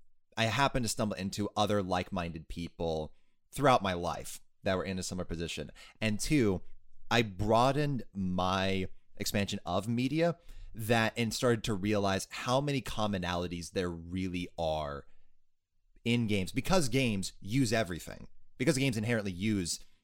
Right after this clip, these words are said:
audio, visuals, interactivity, all that. Um, when you go to a, in, when you go to movies, or you go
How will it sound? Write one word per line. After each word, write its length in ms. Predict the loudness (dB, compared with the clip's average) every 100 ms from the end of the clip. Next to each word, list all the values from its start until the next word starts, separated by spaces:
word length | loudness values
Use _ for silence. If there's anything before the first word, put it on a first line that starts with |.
| -6 0
audio, 420 | 0 0 0 -2
visuals, 580 | -4 -6 -6 -6 -4 -6
interactivity, 460 | -6 -8 -6 -8 -4
all 140 | -2
that. 220 | 0 0 -2 0 4 6 6 6
Um, 300 | 6 4 2
when 140 | 0 0
you 80 |
go 240 | 4 4 4
to 200 | 2 0
a, 20 | 0 -4 -6 -4
in, 180 | -4 -4
when 120 | -4
you 100 | -2
go 160 | 2 2
to 80 | 0
movies, 420 | -2 -4 -4 -4
or 120 | -4
you 120 | -4
go 340 | 0 2 2